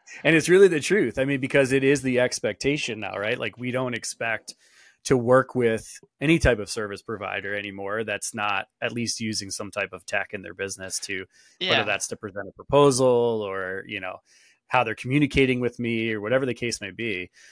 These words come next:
Speaker 1: You know, we have this expectation now that tech is going to be involved in the process.
Speaker 2: Ex-, and that's the key, involved in the process. I'm not saying that, like, you can't go and sell in person. I mean,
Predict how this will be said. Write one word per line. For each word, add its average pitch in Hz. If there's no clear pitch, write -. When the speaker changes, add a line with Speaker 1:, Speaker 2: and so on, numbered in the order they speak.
Speaker 1:
You 117
know, 107
we 107
have 117
this 104
expectation 113
now 92
that 95
tech -
is 104
going 107
to 95
be 98
involved 98
in 92
the 92
process. 104
Speaker 2:
Ex-, -
and 180
that's 160
the 156
key, 139
involved 139
in 139
the 127
process. -
I'm 185
not 269
saying 175
that, 131
like, 139
you 160
can't 160
go 156
and 139
sell 143
in 127
person. 139
I 123
mean, 127